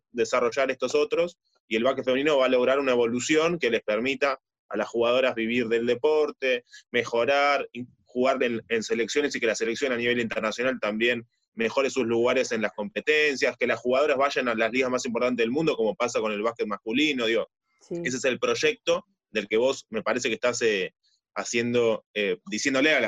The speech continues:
Speaker 1: a la, a la confederación, "Bueno, díganos qué, qué quieren, qué quieren que pase con el básquet femenino", porque no nos dicen nada.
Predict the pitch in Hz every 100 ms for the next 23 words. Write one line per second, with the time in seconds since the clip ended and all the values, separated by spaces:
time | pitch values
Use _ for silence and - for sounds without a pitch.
0 | 98 110 101 104 110 113 110 110 110 143
1 | 147 135 104 _ _ _ - 139 135 156
2 | 147 - 123 - 143 139 151 143 117 127
3 | 139 123 110 120 113 104 117 117 113 110
4 | 117 147 170 165 107 101 113 107 107 110
5 | 139 123 101